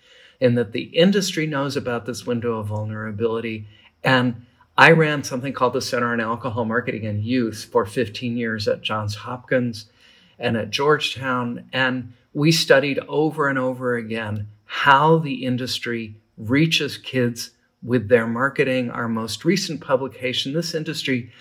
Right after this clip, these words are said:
in twenty sixteen made seventeen and a half billion dollars off of the alcohol consumed by young people. That is a huge conflict of interest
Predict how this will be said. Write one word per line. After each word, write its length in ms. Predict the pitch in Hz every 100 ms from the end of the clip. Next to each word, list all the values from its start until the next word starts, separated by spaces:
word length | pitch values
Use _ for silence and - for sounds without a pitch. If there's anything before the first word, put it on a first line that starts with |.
| - _ _ _ _
in 180 | 147 135
twenty 320 | - 175 175
sixteen 540 | 170 156 - 151 143
made 260 | 131 120 107
seventeen 640 | - - 160 180 - 170
and 120 | 139 135
a 40 |
half 340 | 120 131 131 - 104
billion 560 | 123 147 156 165 143 135
dollars 760 | 131 123 107 - - - - - _ _ _ _ _ -
off 260 | 131 127
of 100 | 135
the 140 | 135 127
alcohol 520 | 117 110 120 107 110
consumed 720 | 107 120 110 - 117 110 104
by 140 | - 107
young 280 | 104 110 104
people. 480 | 107 104 117 - _ - - - -
That 360 | 117 139 156
is 180 | 147 113
a 100 | 123
huge 800 | 107 - - 170 160 127 127 -
conflict 540 | - 123 107 110 110 127
of 80 |
interest 600 | 113 110 113 110 101 -